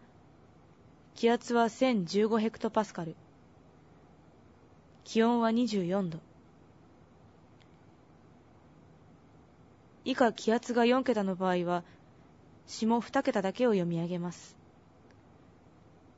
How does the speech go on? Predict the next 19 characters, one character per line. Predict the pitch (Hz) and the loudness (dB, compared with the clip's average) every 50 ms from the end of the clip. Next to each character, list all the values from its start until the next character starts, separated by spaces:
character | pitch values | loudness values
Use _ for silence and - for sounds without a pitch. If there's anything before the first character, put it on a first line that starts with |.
| - - - - - - - - - - - - | -20 -20 -20 -20 -20 -20 -20 -20 -20 -20 -6 0
那 | 233 262 254 | 2 2 2
覇、 | 220 202 - - - - - - - - - - - - - - - - - - - - - - - | 2 0 -2 -4 -8 -18 -20 -20 -20 -20 -20 -20 -20 -20 -20 -20 -20 -20 -20 -20 -20 -20 -20 -10 -4
南 | 208 214 220 226 240 240 240 | 0 2 4 4 4 4 4
の | 233 233 226 | 2 0 0
風。 | - 226 220 196 208 220 - - - - - - - - - - - - - - - - - - - - - - - - | -2 -4 -4 -2 -4 -6 -6 -8 -14 -20 -20 -20 -20 -20 -20 -20 -20 -20 -20 -20 -20 -20 -20 -20 -20 -20 -20 -20 -20 -6
風 | - 285 285 285 | 0 2 4 4
力 | 240 214 208 - - | 4 2 2 0 -2
四。 | 170 170 185 190 170 170 - - - - - - - - - - - - - - - - - - - - - - - - - - | -2 0 0 -2 -2 -6 -10 -18 -20 -20 -20 -20 -20 -20 -20 -20 -20 -20 -20 -20 -20 -20 -20 -20 -20 -20 -20 -20 -20 -20 -20 -20
曇 | - - 202 202 202 202 | -10 -6 -2 0 2 2
り。 | 196 202 190 - - - - - - - - - - - - - - - - - - - - - - - - - - - - - - | 2 0 -2 -6 -12 -20 -20 -20 -20 -20 -20 -20 -20 -20 -20 -20 -20 -20 -20 -20 -20 -20 -20 -20 -20 -20 -20 -20 -20 -20 -20 -16 -4
十 | 190 220 254 262 | 0 2 2 4
五 | 240 269 | 4 2
ヘ | 240 254 | 0 0
ク | 254 - | -2 -2
ト | - 262 | -4 0
パ | - 269 247 | 0 0 -2
ス | - - | 0 -4
カ | 202 180 | -6 -6
ル。 | 165 - | -6 -8